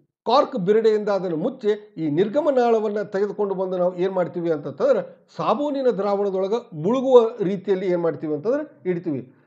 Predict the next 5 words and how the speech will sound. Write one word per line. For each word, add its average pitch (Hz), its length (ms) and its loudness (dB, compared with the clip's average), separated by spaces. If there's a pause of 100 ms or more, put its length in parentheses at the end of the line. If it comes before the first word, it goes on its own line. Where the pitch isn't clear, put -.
(500)
ಯಾವಾಗ 269 380 0 (440)
ಈ 165 280 -6
ರಿಯಾಕ್ಷನ್ 247 540 2
ನಡೀತೈತಿ, 175 640 -6 (100)
ಆ, 147 40 -10